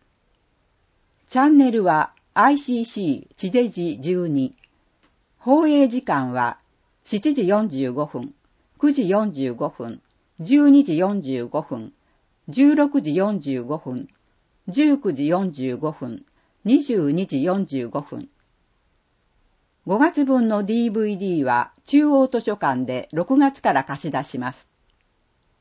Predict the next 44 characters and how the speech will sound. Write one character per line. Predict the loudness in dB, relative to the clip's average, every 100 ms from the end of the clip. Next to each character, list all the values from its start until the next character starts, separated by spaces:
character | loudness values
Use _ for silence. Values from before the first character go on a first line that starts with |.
| _ _ _ _ _ _ _ _ 0
YouTube | 2 2 0 0 2 0 -2 -4
市 | 0 2 2
公 | 2 2 2
式 | -2 -2
チ | 2
ャ | 0
ン | 0
ネ | -2
ル | -2
で | -2
も | -4
発 | -4 -8
信 | -4 -2 -2
し | -4
て | -6
い | -4
ま | -6 -10
す。 | -18 _ _ _ _ _ _ _ _ _ _ _ _ _ _ _ _ _
二 | 2 2
十 | 4 0
三 | 0 0 -2
ペ | -2 -2 -2
ー |
ジ | -2
に | -4 -4 -8
二 | -6 0
次 | 2
元 | 4 4 2
コ | 0 0
ー |
ド | 0
が | -4 -4
掲 | -4 -4
載 | -2 -4
さ | -2 -6
れ | -6
て | -8
い | -8
ま | -8 -10
す。 | -14 _ _ _ _ _ _ _ _ _ _ _ _ _ _ _ _ _ _ _ _ _ _ _ _
知 | -10 -8
得 | -4 0 4 4
一 | 2 -2
宮 | 0 0 0 -2 -4